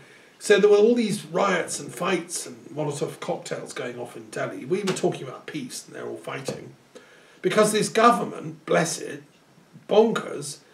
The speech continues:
has brought in this law that says that anyone from a Hindu background can come to India from neighbouring countries,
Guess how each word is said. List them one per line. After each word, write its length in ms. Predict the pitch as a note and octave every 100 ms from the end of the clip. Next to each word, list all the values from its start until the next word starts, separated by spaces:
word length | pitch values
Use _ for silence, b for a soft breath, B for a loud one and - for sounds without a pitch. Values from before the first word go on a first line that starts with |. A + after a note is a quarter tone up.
| b b b
has 140 | F3+ E3
brought 360 | G#3 A#3+ -
in 120 | G3
this 220 | E3 C#3 F3
law 300 | E3+ C3 -
that 160 | C#3
says 320 | - D#3+ C#3+
that 160 | D#3+ D#3
anyone 520 | F#3+ A3+ G3+ F3+ E3
from 200 | D3 D#3+
a 20 | C#3+
Hindu 360 | F3 E3 D3
background 600 | C3+ C#3+ - - - -
can 200 | - D3+
come 400 | - F3 F3 E3
to 200 | - D3
India 320 | D3+ C#3+ -
from 240 | - D3 C#3+
neighbouring 360 | D3 D#3 D#3+
countries, 580 | E3 B3 B3 - - -